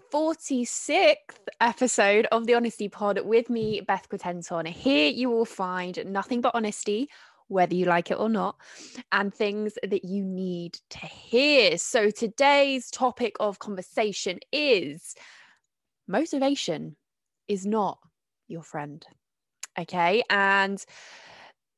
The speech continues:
I've had a lot of conversations over the last couple of weeks about motivation, um, and especially I think with the weather, um, being in the U K, it has been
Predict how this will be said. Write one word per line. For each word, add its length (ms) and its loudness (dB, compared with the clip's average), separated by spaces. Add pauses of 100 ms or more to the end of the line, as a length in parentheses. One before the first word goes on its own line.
I've 280 6
had 160 2
a 40 4
lot 140 4
of 80 -4
conversations 640 -4
over 120 -2
the 60 -4
last 200 -2
couple 180 -4
of 40 0
weeks 300 -4
about 340 2
motivation, 840 -2 (100)
um, 460 2
and 100 0
especially 460 0
I 80 2
think 260 -8
with 160 0
the 80 -2
weather, 640 0
um, 600 -2
being 240 0
in 80 -8
the 60 -10
U 180 -6
K, 520 -2
it 200 -2
has 240 -4
been 360 -2